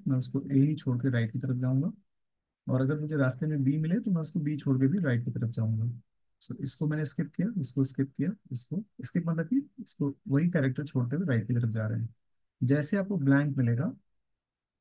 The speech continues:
उसको blank छोड़ के left की तरफ आइएगा,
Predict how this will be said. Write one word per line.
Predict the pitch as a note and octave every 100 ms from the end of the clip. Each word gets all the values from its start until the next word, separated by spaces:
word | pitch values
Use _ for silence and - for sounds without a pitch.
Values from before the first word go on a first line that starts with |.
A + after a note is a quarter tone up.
| _ _ _ _ C3+
उसको | C3+ D3
blank | C3 C3 C#3
छोड़ | C3+ B2+
के | C3 F3+
left | C3 A#2+
की | -
तरफ | B2 B2
आइएगा, | A#2+ A#2 A#2 F3